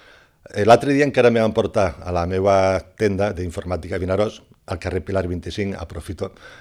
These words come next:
un ordinador en Windows X P. <laughs> Feia anys que no veia un ordinador en Windows X P. I clar, pa què funcionava aquell ordinador? Pa què valia? Pues, bueno, pa fer cartes i poc més. Ja no pots ni navegar per internet,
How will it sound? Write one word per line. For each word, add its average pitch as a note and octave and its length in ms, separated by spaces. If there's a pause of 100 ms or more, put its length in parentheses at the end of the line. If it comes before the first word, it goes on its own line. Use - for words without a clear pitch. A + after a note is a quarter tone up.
(200)
un B2+ 160
ordinador B2 680
en G#2 180
Windows C3+ 400
X A2 320
P. C3 160 (260)
<laughs> - 280
Feia A#2+ 260
anys C#3 240
que G#2+ 80
no F#2+ 160
veia G#2 100
un G2+ 80
ordinador F#2+ 380
en G2 80
Windows F#2 240
X F2 260
P. A2 140 (640)
I G#2 160
clar, G#2 320
pa G#2+ 140
què A2 320 (100)
funcionava A2 480
aquell G2+ 160
ordinador? G2+ 320
Pa G#2+ 140
què G#2+ 100
valia? G2 340
Pues, E2 140
bueno, E2+ 180
pa E2 140
fer F#2 380 (420)
cartes A2+ 720
i F#2+ 100
poc F2 160
més. F2+ 240
Ja F2 80
no F2+ 160
pots G2+ 240
ni F#2 140
navegar F2 340
per F2+ 140
internet, G2 720